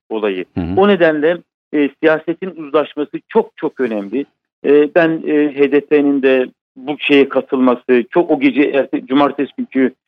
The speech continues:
Speaker 1: hani hemen on altı
Speaker 2: Evet.
Speaker 1: Temmuz cumartesi günkü buluşmada yani, e, doğrusunu istersen, e, bütün partiler ortak bir metne imza attıktan sonra,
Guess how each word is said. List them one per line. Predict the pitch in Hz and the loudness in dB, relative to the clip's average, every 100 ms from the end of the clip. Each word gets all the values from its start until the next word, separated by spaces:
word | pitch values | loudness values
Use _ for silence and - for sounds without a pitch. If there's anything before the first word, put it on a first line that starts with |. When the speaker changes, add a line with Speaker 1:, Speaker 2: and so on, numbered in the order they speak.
| _ | _
Speaker 1:
hani | - 131 | 0 2
hemen | 131 156 135 | 2 2 2
on | 131 143 143 143 | 2 0 0 0
altı | 143 107 | -2 0
Speaker 2:
Evet. | 90 | 0
Speaker 1:
Temmuz | 139 135 127 | 0 0 -2
cumartesi | 120 127 123 127 - | 0 0 0 -6 -10
günkü | 117 120 - | -12 -12 -18
buluşmada | 127 - 123 117 165 - _ _ _ - | -20 -6 0 2 2 0 _ _ _ -2
yani, | 160 143 | 0 2
e, | 143 139 147 139 123 | 2 2 2 2 2
doğrusunu | 165 151 135 160 | 2 2 0 -4
istersen, | 151 - 139 - 151 165 - _ _ - | -2 0 0 2 -2 -2 -8 _ _ 2
e, | 139 127 | 2 2
bütün | - 220 | -2 -2
partiler | - 160 135 151 | 0 -2 0 0
ortak | 156 139 - 160 156 | 2 0 0 -4 -2
bir | |
metne | 139 135 143 | -2 -2 0
imza | 139 127 135 | -2 2 0
attıktan | 135 - 156 143 - | 0 -4 -2 -2 -2
sonra, | 120 165 | 0 -2